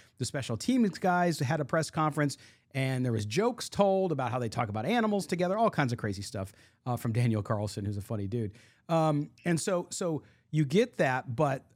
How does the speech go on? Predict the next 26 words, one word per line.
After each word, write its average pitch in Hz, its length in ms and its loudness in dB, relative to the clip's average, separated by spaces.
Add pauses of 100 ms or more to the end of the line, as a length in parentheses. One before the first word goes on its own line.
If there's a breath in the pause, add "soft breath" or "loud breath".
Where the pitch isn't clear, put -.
I 165 100 2
think 165 280 -2
that's 165 300 2
what 156 200 0
we 143 120 4
need 139 240 4
to 127 160 -2
also 131 380 -2
watch 117 480 -2
out 120 220 0
for. 107 340 -6
Those 147 300 2
two 208 260 0
key 190 300 0
areas, 139 300 2
offensive 143 460 -2
line, 127 260 -2
which 117 160 -4
we 120 80 0
just 127 180 -2
spent 131 220 -4
a - 40 0
whole 131 140 -2
segment 135 360 -2
talking 120 340 0
about, 104 300 -6